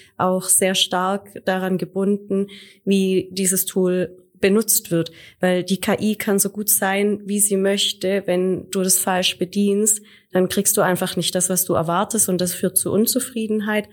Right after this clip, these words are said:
Und das ist letztendlich auch der Grund, warum das ganze Thema ein Stück weit zurückgegangen ist und Amazon auch nicht weiter darin investiert. Trotzdem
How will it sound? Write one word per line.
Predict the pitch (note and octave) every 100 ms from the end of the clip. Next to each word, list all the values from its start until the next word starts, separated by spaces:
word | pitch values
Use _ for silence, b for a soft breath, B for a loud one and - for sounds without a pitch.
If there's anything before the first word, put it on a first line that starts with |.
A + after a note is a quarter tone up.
| B B B B
Und | - F#3
das | G3
ist | F#3+
letztendlich | F#3 - F#3+ F#3+ F#3 -
auch | F3 F#3
der | - F3
Grund, | F#3 F#3+ F#3+
warum | F3+ F3+
das | F3 -
ganze | F3 E3+ F#3
Thema | - G3+ F3+
ein | F3+
Stück | - F#3+ G3
weit | F#3 -
zurückgegangen | F#3+ G3+ G#3+ G3+ G3
ist | G3 G3+ F#3+
und |
Amazon | F3+ F#3 F#3 G3 F#3
auch | F3+ -
nicht | F#3+ -
weiter | F3 F3+
darin | F3+ F3 E3+ E3+
investiert. | F3+ E3+ - - G#3 F3 - -
Trotzdem | - G3+ - - F#3 G3 A3 A#3